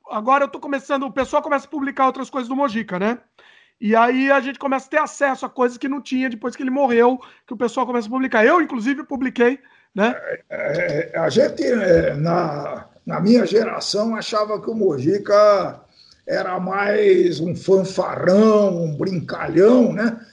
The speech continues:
Speaker 2: Eu acho que hoje, depois de morto, ele vai ser mais valorizado. Eu tô,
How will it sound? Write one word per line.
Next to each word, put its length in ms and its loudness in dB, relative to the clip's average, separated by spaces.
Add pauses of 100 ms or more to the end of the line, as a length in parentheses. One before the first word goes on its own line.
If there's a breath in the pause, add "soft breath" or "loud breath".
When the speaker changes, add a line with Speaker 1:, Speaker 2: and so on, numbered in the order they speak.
(180 loud breath)
Speaker 2:
Eu 220 4
acho 200 -4
que 120 -6
hoje, 680 0
depois 460 0
de 120 -4
morto, 400 2
ele 80 -2
vai 180 -2
ser 180 -2
mais 300 -4
valorizado. 960 -4
Eu 60 -8
tô, 180 0